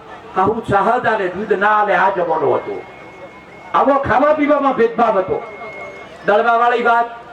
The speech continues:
વલોણા વાળી વાત, પાણી ભરવા વાળી વાત. અત્યારે તો ઘરે કે છે ચકલું મારે જુએ છે. અને હાથે હાથે કાતીરો તો બધા ભૂલી ગયા છો ને, અમારા નાના યુવાનિયાઓ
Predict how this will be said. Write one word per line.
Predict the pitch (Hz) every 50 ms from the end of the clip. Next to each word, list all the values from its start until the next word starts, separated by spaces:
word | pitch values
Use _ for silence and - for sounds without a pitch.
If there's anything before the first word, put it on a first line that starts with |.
| - - - - - - - - - 127
વલોણા | 160 196 226 240 254 247 240
વાળી | 247 247 240 240 247 226
વાત, | - 240 240 285 - - - - - - - - - - - -
પાણી | 208 220 240 262 262
ભરવા | - 214 226 226 240 233
વાળી | 233 233 233 233 233 226
વાત. | 208 226 220 214 208 202 - - - - - - - - - - - - - - - - 165
અત્યારે | 180 - - 185 185 190
તો | 180 190 180
ઘરે | - - 123 - - 233 240
કે | 233 - 208 185
છે | - 180 165 147 -
ચકલું | 208 196 202 202 190 175 160 151 151
મારે | 147 147 151 151
જુએ | 135 - 131 135 143 143 135
છે. | 135 170 190 214 196 170 - - - - - - - - - - 214 208 202 180 - - - - -
અને | 139 175 -
હાથે | - 214 208 180 202 202
હાથે | 196 190 208 240 262 269 262 262 - - - - - - - - -
કાતીરો | - 190 180 185 220 220 208 214 214 208
તો | 220 214
બધા | 208 208 220 220 214
ભૂલી | 175 196 202 220 220
ગયા | 220 220
છો | 214 214 226
ને, | 220
અમારા | 220 214 226 220 226 214
નાના | 208 208 208 220 226 226
યુવાનિયાઓ | 220 208 208 226 233 226 233 247 247 247 240 226 202 - -